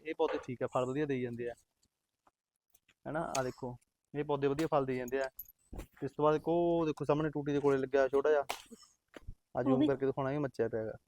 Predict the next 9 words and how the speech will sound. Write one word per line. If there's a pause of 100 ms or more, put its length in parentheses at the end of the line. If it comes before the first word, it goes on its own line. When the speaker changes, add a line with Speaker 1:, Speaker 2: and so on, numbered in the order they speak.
(1300)
Speaker 1:
ਗੁਆਰਾ
ਵੀ
ਸਾਡਾ
ਚਲੋ
ਠੀਕ
ਠਾਕ
ਜਿਹਾ
ਹੋ
ਗਿਆ,